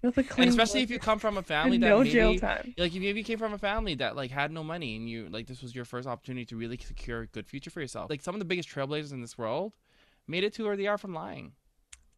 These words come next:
Speaker 1: Yep.
Speaker 2: And because they needed to. It's a necessity. Not lying because, you know, like,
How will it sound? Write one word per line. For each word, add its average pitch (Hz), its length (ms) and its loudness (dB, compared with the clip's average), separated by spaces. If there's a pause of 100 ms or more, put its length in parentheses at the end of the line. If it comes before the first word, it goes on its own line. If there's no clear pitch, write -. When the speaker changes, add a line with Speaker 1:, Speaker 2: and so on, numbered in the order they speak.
(760)
Speaker 1:
Yep. 226 160 2
Speaker 2:
And 262 60 2
because 180 200 -2
they 190 80 2
needed 208 260 -2
to. 131 100 -6
It's 117 120 -8
a 156 40 -10
necessity. 156 480 -6
Not 151 240 -2
lying 151 260 -2
because, 135 400 -8 (380)
you 127 120 -10
know, 113 180 -6
like, 98 180 -10